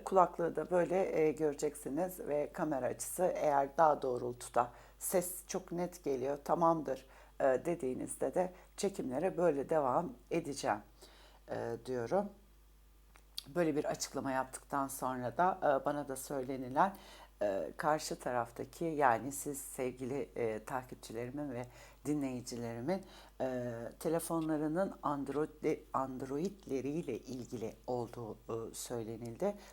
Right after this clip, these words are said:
Çünkü benim telefonumda ya da kulaklığımda hiçbir problem olmadığı, e, belirtildi. E, bu dipnotu da geçtikten sonra hazırsak ben hemen geri dönüş var mı diye birinci destemle başlamak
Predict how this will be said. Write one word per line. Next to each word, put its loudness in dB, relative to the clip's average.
Çünkü -4
benim -2
telefonumda -6
ya -6
da -10
kulaklığımda -4
hiçbir 0
problem 0
olmadığı, 0
e, -2
belirtildi. -4
E, 0
bu 0
dipnotu -2
da 2
geçtikten 4
sonra -2
hazırsak 4
ben 6
hemen 8
geri -2
dönüş -4
var 10
mı -4
diye 6
birinci 4
destemle 4
başlamak 4